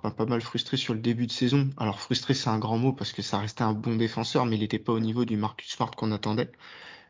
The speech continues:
Est-ce que c'était dû au fait aussi qu'il a un rôle quand même assez important en attaque ? Peut-être. Euh,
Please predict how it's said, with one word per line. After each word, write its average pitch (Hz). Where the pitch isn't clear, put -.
Est-ce 120
que -
c'était 127
dû 123
au 135
fait 135
aussi 127
qu'il 127
a 120
un 113
rôle 123
quand 117
même 113
assez 110
important 113
en 113
attaque ? 113
Peut-être. -
Euh, 113